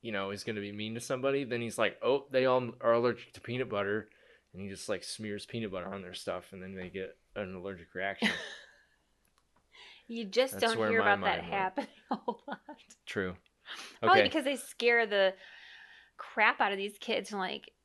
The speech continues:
Speaker 2: what could happen to these kids if, if they do have peanut butter? So, 'cause I remember m-, the six-year-old s-, was terrified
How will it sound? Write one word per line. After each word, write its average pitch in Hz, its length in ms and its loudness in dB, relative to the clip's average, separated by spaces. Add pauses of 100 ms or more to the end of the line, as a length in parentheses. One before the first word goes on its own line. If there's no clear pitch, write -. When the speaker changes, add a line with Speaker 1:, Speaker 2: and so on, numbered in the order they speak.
Speaker 2:
what 185 180 -4
could 202 100 -10
happen 180 340 -8
to 180 60 -10
these 180 220 -12
kids 170 240 -16
if, 165 100 -12 (160)
if 165 140 -10 (120)
they 165 120 -10
do 196 120 -8
have 185 140 -8
peanut 180 220 -10
butter? 170 220 -10
So, - 220 -16
'cause - 120 -6
I 240 40 4
remember 262 300 0
m-, 202 220 -6
the 202 100 -8
six-year-old 190 760 -2
s-, - 220 -20 (320)
was 180 420 -2
terrified 170 720 -4